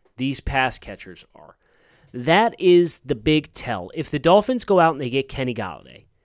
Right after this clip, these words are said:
it tells you that their ideology as far as building a roster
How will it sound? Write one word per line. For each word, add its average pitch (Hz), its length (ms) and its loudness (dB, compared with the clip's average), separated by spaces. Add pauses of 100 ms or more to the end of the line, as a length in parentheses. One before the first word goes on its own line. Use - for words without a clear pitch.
(560)
it 165 200 -10
tells 202 420 -4
you 175 680 -6
that 139 320 -6
their 147 600 -2
ideology 117 840 -6
as 101 100 -12
far 131 240 -6
as 104 100 -8
building 160 500 -2
a 160 100 0
roster 110 760 -4